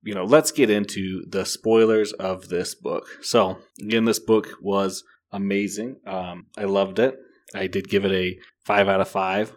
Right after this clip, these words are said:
on Goodreads. So, let's talk. Our main character is Sorwe. Sorwe. It rhymes with doorway. It's C S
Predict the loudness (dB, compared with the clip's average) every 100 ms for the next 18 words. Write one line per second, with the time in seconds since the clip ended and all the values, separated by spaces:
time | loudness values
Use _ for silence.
0 | -14 -8 -6 -2 -2 -2 -4 -4 -8 -10
1 | -10 -8 -12 _ _ -2 -2 0 -2 -2
2 | -8 -20 _ -4 0 0 0 2 2 2
3 | -2 -4 -2 -6 -6 -10 _ -6 4 6
4 | 6 2 -6 -8 -6 0 4 4 2 -4
5 | -10 -18 _ _ -6 4 6 6 4 2
6 | 4 2 2 -2 -4 -12 _ -10 -6 -4
7 | -4 -8 _ _ -8 0 4 6 4 0